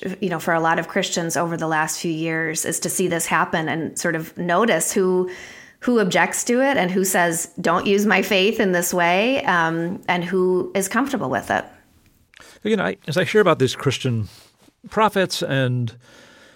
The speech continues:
Speaker 2: you know, some of these things that people are believing, like the QAnon conspiracy theories, I mean, it,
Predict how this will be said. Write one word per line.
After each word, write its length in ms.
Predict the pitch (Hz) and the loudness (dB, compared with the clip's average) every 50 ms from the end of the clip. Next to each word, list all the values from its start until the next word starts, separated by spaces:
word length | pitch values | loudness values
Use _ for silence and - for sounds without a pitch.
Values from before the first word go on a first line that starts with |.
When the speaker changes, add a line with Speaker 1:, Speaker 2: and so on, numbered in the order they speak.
| _ _ _ _ | _ _ _ _
Speaker 2:
you 100 | - 131 | 0 2
know, 80 | 127 131 | 2 2
some 200 | 120 - 143 135 | 2 2 2 2
of 80 | 135 123 | 2 2
these 280 | 123 120 104 - - | 2 2 2 0 -2
things 260 | - 147 147 147 151 | -2 -2 -2 -2 0
that 160 | 123 127 117 120 | 0 0 -2 0
people 260 | - 131 131 - - | -2 -4 -2 0 -2
are 60 | 110 | -2
believing, 460 | 95 87 110 139 196 196 160 170 160 | 0 0 0 0 0 0 0 0 -2
like 160 | 143 135 120 | -2 -4 -4
the 80 | - 139 | -4 -6
QAnon 500 | - - - 139 135 135 127 120 117 110 | -6 -2 0 0 2 2 2 0 0 -2
conspiracy 580 | - 113 101 - - 113 110 113 117 - 107 95 | -2 -4 -4 -2 -2 0 0 0 0 -2 -4 -2
theories, 340 | - 113 98 95 101 92 | -2 -2 0 0 0 0
I 40 | 107 | 0
mean, 120 | 113 117 123 | 0 0 -2
it, 80 | 127 | -4